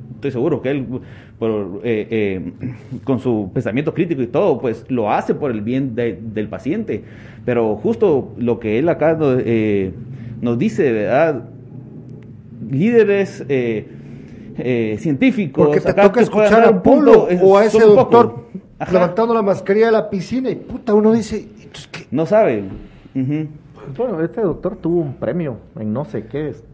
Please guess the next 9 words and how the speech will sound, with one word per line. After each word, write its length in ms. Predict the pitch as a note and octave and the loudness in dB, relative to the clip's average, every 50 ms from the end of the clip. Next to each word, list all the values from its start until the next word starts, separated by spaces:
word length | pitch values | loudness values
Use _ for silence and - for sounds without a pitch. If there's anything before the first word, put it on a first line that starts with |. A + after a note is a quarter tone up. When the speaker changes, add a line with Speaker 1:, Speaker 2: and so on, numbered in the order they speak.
| - E3 C3 | -20 -14 -12
Speaker 3:
no 140 | B2+ C#3+ | -12 -10
sé 100 | C#3+ C#3 - | -10 -12 -12
qué 60 | D3 | -14
estudio 380 | C3+ - - B2+ C#3+ D3 C3+ A#2+ | -16 -14 -10 -8 -8 -6 -6 -8
le 80 | A2 G2+ | -10 -12
premiaron 420 | - G#2+ G2+ A#2+ B2+ C3+ B2+ A2 | -12 -12 -10 -10 -8 -8 -8 -8
alguna 300 | G2 G2 A#2 B2+ C3+ A#2+ | -10 -10 -10 -10 -10 -8
vez. 180 | G2+ G#2 - - - - - - - - - - - - - - - - - - - - - - - - - | -8 -10 -12 -14 -16 -20 -20 -20 -20 -20 -20 -20 -20 -20 -20 -20 -20 -20 -20 -20 -20 -20 -20 -20 -20 -16 -10
Y, 320 | B2+ B2 A#2+ A#2 A2+ G#2+ | -8 -6 -4 -4 -6 -6